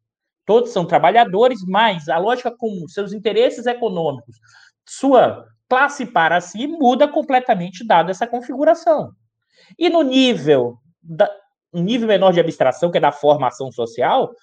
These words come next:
aqui é o que a gente falou, que é o que a gente debateu no último programa, que é o dezoito Brumário, de Luiz Bonaparte, é uma dada formação social num determinado momento histórico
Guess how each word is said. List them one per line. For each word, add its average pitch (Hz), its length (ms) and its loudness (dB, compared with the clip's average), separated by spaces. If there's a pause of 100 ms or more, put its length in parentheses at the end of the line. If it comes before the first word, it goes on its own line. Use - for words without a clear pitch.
(280)
aqui 214 300 2
é 247 80 6
o 254 40 4
que 262 60 2
a 254 60 2
gente 240 200 -4
falou, 196 440 4
que 185 100 0
é 165 240 4 (160)
o 202 100 -8
que 196 100 -4
a - 20 2
gente 190 160 -6
debateu 190 420 0
no 175 80 -6
último 170 260 -6
programa, 160 400 -2
que 190 60 0
é 254 60 4
o 247 60 -2
dezoito 233 360 2
Brumário, 208 560 0 (560)
de 190 180 0
Luiz 240 200 0
Bonaparte, 240 720 -2
é 151 220 4 (340)
uma 247 280 -2 (120)
dada 247 420 4
formação 233 960 -2
social 214 920 0
num 233 180 -6
determinado 220 1040 0
momento 202 680 -2
histórico 175 1160 0